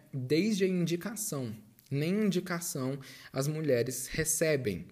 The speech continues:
nessas categorias grandes. Então, a gente vendo esses dados, né, que eu separei aqui, a gente já pode perceber mais ou menos o porquê que isso acontece e entender,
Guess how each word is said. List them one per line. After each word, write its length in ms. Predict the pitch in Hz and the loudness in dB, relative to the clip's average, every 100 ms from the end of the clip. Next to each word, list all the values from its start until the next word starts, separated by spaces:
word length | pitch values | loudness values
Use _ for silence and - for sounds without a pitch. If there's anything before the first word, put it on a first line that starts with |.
| - - | -20 -12
nessas 320 | - 117 120 113 | -4 -2 -2 -4
categorias 640 | 117 131 127 120 135 147 | -2 0 2 4 4 4
grandes. 400 | 127 101 98 104 | 2 0 -2 -4
Então, 320 | 117 123 147 | -4 -4 -2
a 60 | 156 | 0
gente 260 | 175 170 151 | 0 0 0
vendo 340 | 139 135 123 - - - | 2 2 -2 -6 -18 -4
esses 380 | 127 - 120 120 | -2 0 -2 0
dados, 440 | 117 131 151 127 | 0 0 -2 -4
né, 180 | 127 117 | -4 -4
que 80 | 117 | -4
eu 40 | |
separei 460 | 120 117 104 104 104 | -6 -4 0 2 0
aqui, 200 | 104 156 | 0 2
a 40 | |
gente 260 | 139 151 160 | 2 2 -2
já 140 | 160 | -4
pode 280 | - 156 156 - - _ _ | 0 0 0 -4 -12 _ _
perceber 500 | 170 170 - 175 151 | 0 2 2 0 0
mais 260 | 160 156 151 | 0 0 0
ou 60 | 170 | 0
menos 340 | 143 139 135 | 0 0 -2
o 60 | 143 | -4
porquê 460 | 196 185 - 185 | -6 -6 0 0
que 100 | 233 | 2
isso 140 | 214 190 | -2 -4
acontece 720 | - 185 185 123 123 - 151 - - - _ 147 | -2 -2 4 4 4 0 -6 -12 -20 -20 _ -4
e 360 | 151 151 151 | -2 -2 -2
entender, 800 | 160 175 180 170 151 156 - - | -2 0 2 4 4 2 -2 -14